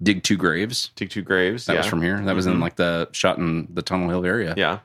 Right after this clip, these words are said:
Speaker 1: Which we mentioned.
Speaker 2: The Shawnee Forest
Speaker 1: Mm-hmm.
Speaker 2: area.
Speaker 1: Yeah.
Speaker 2: Um,
Speaker 1: Great
Speaker 2: hmm.
Speaker 1: trails.
Speaker 2: Let's see. What else? Um,
Speaker 1: The plane from that, uh, U S Marshals movie's here.
Speaker 2: I just don't know
Speaker 1: In
Speaker 2: if
Speaker 1: the
Speaker 2: there's
Speaker 1: bottom of that lake in Curl Springs.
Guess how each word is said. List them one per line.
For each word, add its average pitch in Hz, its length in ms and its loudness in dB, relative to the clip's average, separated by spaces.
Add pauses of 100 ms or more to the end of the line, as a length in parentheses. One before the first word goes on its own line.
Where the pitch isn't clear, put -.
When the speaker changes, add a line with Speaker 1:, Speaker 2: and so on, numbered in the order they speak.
(120)
Speaker 1:
Which 95 160 0
we 87 100 2
mentioned. 85 360 -2
Speaker 2:
The 98 120 -4
Shawnee 98 400 0
Forest 95 760 -8
Speaker 1:
Mm-hmm. 87 320 -2
Speaker 2:
area. 113 420 -6 (160)
Speaker 1:
Yeah. 80 180 -4 (120)
Speaker 2:
Um, 123 720 2 (240)
Speaker 1:
Great 127 180 6
Speaker 2:
hmm. 139 120 2
Speaker 1:
trails. 82 440 0 (220)
Speaker 2:
Let's 156 200 0
see. 127 180 0
What 147 240 6
else? 95 540 0 (540)
Um, 117 840 4
Speaker 1:
The 107 80 8
plane 110 480 2
from 101 260 2
that, 95 280 0
uh, 85 360 2
U 95 160 4
S 85 160 -2
Marshals 92 360 0
movie's 78 300 0
here. 85 320 -2 (1160)
Speaker 2:
I 117 100 2
just 131 220 -4
don't 175 160 2
know 160 80 6
Speaker 1:
In 104 100 6
Speaker 2:
if 101 40 4
Speaker 1:
the - 60 4
Speaker 2:
there's 127 60 6
Speaker 1:
bottom 90 240 4
of 87 60 0
that 80 320 0
lake 90 440 0
in 87 240 -2
Curl 87 240 -2
Springs. 90 440 -2